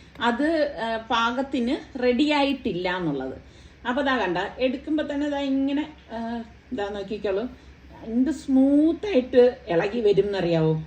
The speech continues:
ഇതാ ഈ ഒരു രീതിയിലാണ് കിട്ടുന്നത്, അതാ ഞാൻ പറഞ്ഞത്. അപ്പം നിങ്ങൾ ഇനിയിപ്പോൾ അടുപ്പത്ത് വെച്ച് ആവിയേറ്റി എടുക്കണമെങ്കിലും ഒരു മിനിറ്റ് ഒന്നും വേണ്ട കേട്ടോ, അതിനുള്ളിൽ തന്നെ സംഭവം റെഡിയായി കിട്ടും. അപ്പം എനിക്ക് ഈ സ്റ്റീമർ ഉള്ളതുകൊണ്ട് ഭയങ്കര യൂസ്ഫുൾ ആണേ,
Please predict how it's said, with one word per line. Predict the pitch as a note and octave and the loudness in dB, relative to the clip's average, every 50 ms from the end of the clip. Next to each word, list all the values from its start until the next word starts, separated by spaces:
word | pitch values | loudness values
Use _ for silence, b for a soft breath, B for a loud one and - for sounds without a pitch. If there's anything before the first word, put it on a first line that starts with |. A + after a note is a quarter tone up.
| - | -8
ഇതാ | - F3 F3 D#3+ - - - | -6 -6 -6 -6 -8 -12 -12
ഈ | - A3 A3 A3+ G#3+ | -12 -8 0 4 6
ഒരു | G3+ F#3+ E3+ | 6 6 4
രീതിയിലാണ് | E3+ F3 E3 F3+ - F3 F3+ F3+ D#3 C#3 C3+ D3 F#3 A#3+ - | 2 0 0 0 0 -2 -2 -2 -2 -2 -2 -4 -6 -6 -6
കിട്ടുന്നത്, | D#4 - - G3 D3 C3+ A#2+ A#2 - B B B B B B B - G#3 | -6 -6 -2 -2 -2 -2 -2 -6 -10 B B B B B B B -4 -2
അതാ | A3+ B3+ C4 | 0 2 2
ഞാൻ | C4 A#3+ A3+ | 2 2 2
പറഞ്ഞത്. | G#3+ F#3 F#3+ F#3 E3+ E3 D#3 - - - | 0 -2 -2 0 0 0 0 0 -4 -8
അപ്പം | F#3+ G3 A#3 B3+ | -6 -4 0 2
നിങ്ങൾ | C4+ C4 B3 B3 B3 C#4+ | 2 2 2 2 0 0
ഇനിയിപ്പോൾ | E4 D#4+ C#4 C4+ C4+ C4 C4 C4+ | 2 2 2 2 2 2 0 0
അടുപ്പത്ത് | C4 B3 A#3+ B3 B3 - C4+ C4+ C4 - C#4 | -2 0 0 -2 -2 -2 -2 -4 -2 0 0
വെച്ച് | C4 B3+ C4 D4+ C#4+ | 0 0 0 -2 -2
ആവിയേറ്റി | C4 A#3+ B3 B3+ C4+ C#4 C#4 C4 B3 C#4 | -2 0 0 0 -2 -2 -2 -4 -2 -2
എടുക്കണമെങ്കിലും | C4 A#3+ B3+ B3+ - B3+ B3+ B3+ B3+ - D4+ D#4+ | -2 -2 -2 -2 -2 -2 0 0 0 0 0 0
ഒരു | C#4+ C4 C4+ | 0 0 2
മിനിറ്റ് | B3+ C4 C4 C4 C4 C4+ | 2 4 4 2 2 2
ഒന്നും | C4+ C4+ C#4+ C#4+ | 2 2 2 2
വേണ്ട | C4 B3+ B3+ C4 C4 B3+ G#3 | 0 0 0 0 2 2 2
കേട്ടോ, | E3 D#3+ D#3+ - D#3+ C#3 C#3 D3+ B B B B B - | 2 0 0 -2 -2 -4 -4 -6 B B B B B -4
അതിനുള്ളിൽ | B3+ C#4+ D4 D4+ D4+ D4 D4 C#4 C#4 C#4 C4 B3+ | 0 2 4 4 4 4 2 2 0 -2 -2 -4
തന്നെ | B3 A#3+ A#3 A#3+ C4 | -2 -2 -2 -2 -2
സംഭവം | C4 C4+ A3 G#3+ A3 A3 A3+ | -2 -2 -4 -4 -2 -2 -2
റെഡിയായി | A3 G3+ G3 - F3 E3+ E3 D#3+ D#3 | -2 -2 -2 -2 0 0 0 0 0
കിട്ടും. | D#3 D#3 C3+ - - | -2 -4 -8 -8 -10
അപ്പം | - - - F#3+ | -12 -10 -8 -8
എനിക്ക് | G3 G3 G3+ G3+ G3+ A3+ | -6 -6 -6 -8 -6 -6
ഈ | A#3 A#3 B3+ | -4 -2 -2
സ്റ്റീമർ | B3 - - A#3+ A#3 A#3 A#3+ B3 B3+ | -4 -4 -6 -6 -4 -4 -4 -4 -4
ഉള്ളതുകൊണ്ട് | B3 A3+ A3+ A3+ A3+ A#3+ A#3+ A#3 | -4 -6 -6 -4 -2 -2 -2 -2
ഭയങ്കര | A#3 - - C4+ B3+ B3+ B3+ B3+ B3+ | -4 -8 -8 -8 -6 -4 -4 -2 -2
യൂസ്ഫുൾ | B3+ A#3+ A3+ A3+ A3+ A3 - - A#3+ A3 F#3+ | -2 -2 -4 -4 -6 -8 -10 -8 -6 -4 -2
ആണേ, | E3+ D#3+ E3 E3+ A#3 | 0 0 -2 -2 -4